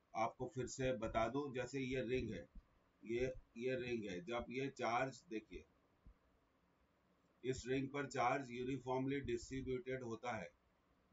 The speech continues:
हमने पिछली क्लास में एक केस किया था, when charge is uniformly distributed on a line, और हमें इस रिंग की इलेक्ट्रिक फील्ड इस पॉइंट पी पर निकालनी है, तो हम क्या करेंगे? अब हम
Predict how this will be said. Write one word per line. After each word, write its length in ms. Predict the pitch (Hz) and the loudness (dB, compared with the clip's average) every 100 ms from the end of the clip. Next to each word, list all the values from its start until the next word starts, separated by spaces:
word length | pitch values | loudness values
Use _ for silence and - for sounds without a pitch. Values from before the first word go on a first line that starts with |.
| - | -8
हमने 240 | 107 131 | -2 -2
पिछली 320 | 131 127 123 131 | -2 -4 -4 -2
क्लास 340 | 123 117 - | 0 0 0
में 120 | 120 120 | -4 -4
एक 100 | 117 | -4
केस 300 | 110 113 - | -4 -4 -4
किया 260 | 117 113 | -4 -4
था, 320 | 117 139 156 - _ _ _ - | -2 -2 -4 -8 _ _ _ -12
when 380 | 104 104 123 135 135 | -8 -2 0 0 4
charge 300 | 123 123 127 | 6 6 4
is 320 | 139 110 120 | 0 -2 -2
uniformly 920 | 123 131 - 120 117 117 117 127 147 135 | 0 0 -2 -2 0 0 2 2 0 -2
distributed 1040 | 120 - - 123 117 113 107 117 123 143 - - - | -6 -6 -6 -6 0 0 0 -2 -2 -2 -4 -12 -6
on 240 | 113 127 | -2 0
a 40 | 131 | 4
line, 280 | 147 143 98 - _ _ _ | 6 4 2 -4 _ _ _
और 200 | 117 127 | 2 4
हमें 280 | 123 127 147 | 4 2 2
इस 200 | 147 139 120 | 0 0 0
रिंग 220 | 135 143 | 2 2
की 100 | 143 | 2
इलेक्ट्रिक 520 | 135 123 - 139 139 | 2 0 -2 -6 -6
फील्ड 300 | - 139 135 | -4 -2 0
इस 180 | 131 - | -2 -4
पॉइंट 340 | 120 123 135 | -2 0 0
पी 180 | 131 131 | -2 -4
पर 180 | 139 139 | -2 0
निकालनी 480 | 139 143 147 156 147 | 2 4 4 4 2
है, 140 | 131 | 0
तो 100 | 131 | 0
हम 140 | 131 | 0
क्या 180 | 143 151 | 2 0
करेंगे? 420 | 147 147 143 147 - _ _ _ _ _ _ - | 2 0 0 -2 -6 _ _ _ _ _ _ -4
अब 140 | 135 143 | 0 2
हम 300 | 156 143 | 2 0